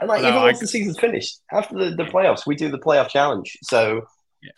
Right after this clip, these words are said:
Speaker 1: when the actual N F L playoffs are going on, you've been part of it every year. The, the winner who can make it all the way and have the most points by the end of the Super Bowl on the official N F L challenge thing,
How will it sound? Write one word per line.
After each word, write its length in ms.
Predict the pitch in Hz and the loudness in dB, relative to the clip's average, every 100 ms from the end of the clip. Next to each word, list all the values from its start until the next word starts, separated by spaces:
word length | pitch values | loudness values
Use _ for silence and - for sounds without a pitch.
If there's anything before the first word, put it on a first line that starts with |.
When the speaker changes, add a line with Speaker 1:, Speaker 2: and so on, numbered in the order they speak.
| - | -2
Speaker 1:
when 200 | 143 151 | 2 4
the 260 | 139 127 - | 4 2 0
actual 540 | 131 - - 143 123 | 0 -2 -2 2 4
N 100 | 131 | 4
F 80 | 123 | 4
L 120 | 123 | 2
playoffs 300 | 123 131 131 | 2 0 0
are 60 | 95 | -2
going 240 | 95 95 | -2 0
on, 240 | 104 110 107 | 0 -2 -6
you've 260 | - 104 110 | -8 -8 -4
been 140 | 120 | -4
part 200 | 113 113 | 0 -2
of 60 | 107 | 0
it 80 | 107 | -2
every 240 | 104 104 | -2 -4
year. 340 | 101 110 92 92 | -2 0 0 -2
The, 300 | 98 95 - - _ _ | -4 -6 -10 -20 _ _
the 100 | 110 | -2
winner 400 | 104 127 135 127 | 0 2 4 4
who 160 | 127 117 | 2 -2
can 120 | 123 | -2
make 140 | 113 92 | -2 0
it 40 | |
all 180 | 117 120 | 2 4
the 80 | 117 | 4
way 180 | 110 | 0
and 180 | 104 107 | -2 -4
have 140 | 104 101 | -4 -4
the 60 | |
most 280 | 110 113 113 | 0 0 0
points 200 | 113 101 | -4 -4
by 140 | 107 101 | -2 -2
the 100 | 98 | -2
end 140 | 98 | -4
of 60 | 92 | -8
the 80 | |
Super 220 | 92 110 92 | -10 -10 -2
Bowl 220 | 101 98 | 0 2
on 100 | 90 | -2
the 160 | 90 90 | -4 -8
official 320 | - 101 101 | -8 -10 -6
N 100 | 95 | -6
F 100 | 98 | -4
L 120 | 90 | -6
challenge 420 | - 107 120 113 - | -4 -2 -2 -4 -8
thing, 240 | 90 95 | -10 -10